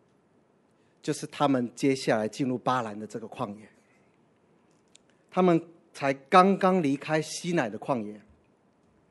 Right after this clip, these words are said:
现在进入另一个更为艰难的巴兰旷野，因此众百姓发怨言。发怨言在原文里面也有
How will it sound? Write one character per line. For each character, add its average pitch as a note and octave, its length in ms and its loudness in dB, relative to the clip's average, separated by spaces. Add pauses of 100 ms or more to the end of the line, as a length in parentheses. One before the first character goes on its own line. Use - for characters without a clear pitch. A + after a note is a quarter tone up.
(460)
现 F#3+ 220 6
在 F3 120 8
进 F3+ 260 4
入 E3+ 140 6
另 E3 160 8
一 D#3 80 6
个 C#3+ 120 2
更 D#3+ 220 2
为 C3 120 2
艰 D#3+ 200 0
难 B2 180 0
的 A#2+ 120 -4
巴 D3 180 -2
兰 A#2+ 160 -2
旷 C3 200 -8
野， G2+ 120 -12 (520)
因 E3+ 220 4
此 B2 360 -6 (340)
众 D3+ 220 2
百 A2 160 -2
姓 B2 280 -6
发 B2 240 -6
怨 A#2+ 140 -4 (120)
言。 F2 120 -20 (2750)
发 F#3+ 140 6
怨 G3 180 6
言 B2+ 340 2 (340)
在 E3 180 0
原 C#3 180 0
文 D3 120 0
里 C3 40 -4
面 B2+ 300 -2
也 B2 80 -6
有 A#2+ 180 -2